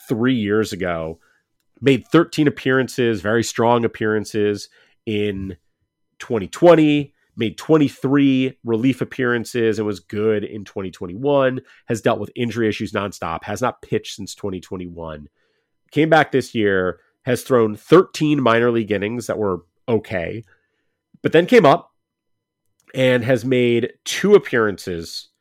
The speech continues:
On September second, just a couple days ago, a few days ago, he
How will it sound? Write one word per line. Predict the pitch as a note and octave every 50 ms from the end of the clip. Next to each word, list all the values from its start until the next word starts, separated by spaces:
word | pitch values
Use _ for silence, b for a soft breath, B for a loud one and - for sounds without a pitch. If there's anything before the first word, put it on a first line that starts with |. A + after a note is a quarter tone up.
| _ _ _ _ _ _ _ -
On | A#2 A2+ A2+ A2+ A2+ A2+ A2+ A#2 A#2 A2+ A2 A#2 - _ _ _ _ _ _ _ _ _
September | - - - - - D#3+ E3 E3 F3 D#3+
second, | - - - - D#3 B2 - - B2 B2+ - - -
just | - - - -
a | A#2+
couple | - - - - - B2+
days | G#2 - - A2+ G#2+ A2 G#2+ F#2
ago, | - G2 G2+ G2
a |
few | F#2 - A#2+ A2+
days | A2 G#2+ G#2 F2+ F#2+
ago, | F2 F#2 E2+ E2 D#2+ E2 b b b b b b b b b
he | - - C3 B2+ A#2+ A#2 A#2 A2+ A2+